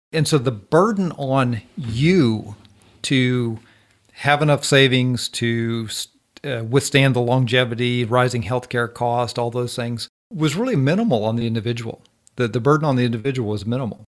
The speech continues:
And so if you even talk today, I have a lot of people come into my office,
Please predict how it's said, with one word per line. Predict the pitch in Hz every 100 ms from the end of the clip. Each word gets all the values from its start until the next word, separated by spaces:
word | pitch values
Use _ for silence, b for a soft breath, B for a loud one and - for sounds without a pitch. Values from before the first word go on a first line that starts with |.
| _ -
And | 131 123
so | - 131 127 123 120 107 - _ -
if | 151 151
you | 165
even | 160 139 120
talk | - 143 131 -
today, | - 127 110 127 139 104
I | 110
have | 113 117 - _ _ _
a | 113
lot | 113
of | 117
people | - 123 131
come | 131 135
into | 143
my | 143
office, | 143 127 131 135 131 117 -